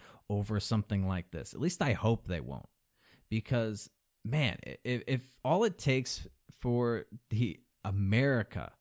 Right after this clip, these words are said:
these rugged individuals who believe in liberty and, and, uh, property rights and self-ownership,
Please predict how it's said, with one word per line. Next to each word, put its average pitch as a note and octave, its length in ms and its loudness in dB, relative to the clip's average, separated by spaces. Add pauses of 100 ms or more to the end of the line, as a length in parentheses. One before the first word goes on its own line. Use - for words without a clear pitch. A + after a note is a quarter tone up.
(120)
these F#2+ 200 -8
rugged B2+ 520 0
individuals A#2 880 0
who G#2+ 100 -2
believe A2 400 4
in G#2+ 140 6
liberty G2+ 680 4 (300)
and, F2+ 240 -6
and, F2 300 -6
uh, D#2 260 -8 (340)
property A#2 600 4
rights D2+ 380 -4
and - 100 -12
self-ownership, A#2 1080 4